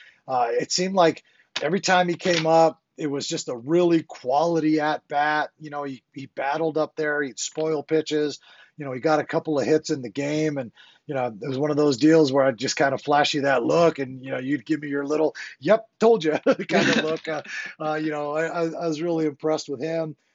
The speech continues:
Speaker 1: Mark Emmerman over at Miracosta, I liked quite a bit. You know, the Clark twins over at Servite. I mean, uh, Cole Clark, we didn't even dive into him. Another guy at Huntington Beach that had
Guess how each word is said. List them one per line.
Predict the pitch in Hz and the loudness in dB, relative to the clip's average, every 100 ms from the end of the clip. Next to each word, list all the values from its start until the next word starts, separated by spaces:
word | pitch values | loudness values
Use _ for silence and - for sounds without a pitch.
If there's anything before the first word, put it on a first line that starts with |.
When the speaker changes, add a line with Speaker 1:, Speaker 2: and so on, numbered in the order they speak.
| _ | _
Speaker 1:
Mark | 139 156 165 | -4 -4 -2
Emmerman | 135 160 160 160 160 | -4 -4 -4 -6 -4
over | 156 156 143 151 | -2 -2 -2 -4
at | 123 | -4
Miracosta, | 151 151 139 156 151 147 156 147 | -4 -4 -4 -2 -2 -2 -4 -2
I | 147 | -2
liked | 147 143 143 - | 0 -2 -4 -8
quite | 160 147 | -4 -2
a | 143 | -2
bit. | 120 147 151 151 | 2 4 4 0
You | 165 | -4
know, | 143 131 _ _ _ - | -6 -6 _ _ _ -14
the | - | -10
Clark | - 165 156 | -2 0 -2
twins | - 165 160 151 156 | -6 -4 -2 0 0
over | 139 139 | 2 0
at | 127 | -2
Servite. | - 160 156 151 151 151 143 | -4 0 2 4 4 2 0
I | |
mean, | 143 135 - - _ - | -6 -10 -16 -20 _ -14
uh, | - - | -14 -4
Cole | - 185 165 | 4 4 4
Clark, | 175 170 165 | 2 0 2
we | 170 | 2
didn't | 165 165 | 2 0
even | 156 | -2
dive | 151 156 147 | 2 2 2
into | 147 135 | -2 -4
him. | 160 160 | -4 -4
Another | 139 131 160 165 | -4 0 2 4
guy | 135 156 156 | 4 4 6
at | 147 | 4
Huntington | 160 160 160 151 | 0 -4 -6 0
Beach | 156 156 - | 4 4 2
that | 151 | 0
had | 147 143 | 0 -2